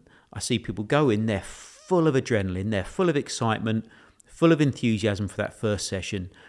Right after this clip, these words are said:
They try and keep up with that person who's twenty years younger and has been doing this, uh, class for about four years, and they are broken,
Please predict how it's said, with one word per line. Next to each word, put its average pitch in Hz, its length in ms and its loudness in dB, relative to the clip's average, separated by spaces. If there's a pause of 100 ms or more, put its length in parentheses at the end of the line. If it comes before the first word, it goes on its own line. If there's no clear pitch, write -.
(180)
They 90 100 -8
try 165 280 4
and 151 100 2
keep - 240 -4
up 117 120 0
with 107 80 -6
that 107 200 -2
person 101 300 -2
who's 95 120 -4
twenty 143 320 0
years 101 300 0
younger 95 400 -2 (320)
and 101 100 -2
has 98 80 -2
been 95 220 -4
doing 113 220 2
this, 98 180 -2 (160)
uh, 92 240 -6 (320)
class 101 340 -2
for - 120 -2
about 92 220 -4
four 110 240 0
years, 95 460 -2 (560)
and 110 300 0
they 101 180 2
are 92 160 -2
broken, 98 800 -4